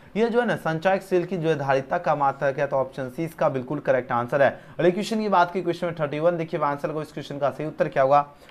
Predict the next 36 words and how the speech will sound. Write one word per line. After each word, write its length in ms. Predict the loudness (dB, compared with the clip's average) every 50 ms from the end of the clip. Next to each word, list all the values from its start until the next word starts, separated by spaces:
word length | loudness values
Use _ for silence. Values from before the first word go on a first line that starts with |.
| -20 _ 2
प्रश्न 300 | 4 4 4 2 0 0
देखिए 220 | 0 0 0 -2 -2
फटाफट 320 | 0 2 2 2 2 2
आंसर 260 | 0 -2 -2 -4 -4 -2
लगाओ। 260 | 2 2 2 2 0 -8 -20 -20 _ _ -20 -20 _ _ _ _ _ -20 -20 _ _ -20 -20 _ _ _ _ _ -20 -20 -20 -20 -20 -6 0 2
एक 180 | 2 2 2 2
फैराडे 420 | 4 6 8 8 8 8 4 4
बराबर 320 | 6 10 10 10 10 10
होता 180 | 6 4 2 2
है, 80 | 2 2
एक 160 | 0 0 2
फैराडे 480 | 2 4 6 8 8 8 8 6 4
जो 120 | 2 2 2
है 60 | 2
ना 160 | 2 0 -2 -2
ये 120 | -4 -2
बराबर 360 | 2 6 6 8 8 6 6 2
होता 200 | -2 -2 -2 -4
है, 40 |
तो 60 | -4 -4
आपको 220 | -4 -4 -4 -4
हमने 120 | -2 -2 0
बताया 380 | 0 0 2 2 2 2 2
था 100 | 2 2 0
एक 180 | 0 0 -2
जो 100 | -2 -4 -2
फैराडेज 560 | 0 0 4 6 6 6 4 2 -2 -4 -4
होता 260 | -6 -4 -2 0 0
है 200 | 0 0 -2 -6 -10 -18 -20 -20 -20 -20 -20 -20 -18 -12 -4
ये 120 | 0 2
आपका 300 | 2 2 2 2 2 2 2 2 -2 -10 -20 -20 -20 -20 -20 -20 -20 _ -20 -20 -16
छियानवे 520 | -6 0 2 4 4 4 4 4 4 4 6
पाँच 340 | 6 4 4 4 4 0
सौ 100 | -2 -4 -4
कूलाम 360 | -2 0 2 2 2 2 0
के 180 | -4 -6 -6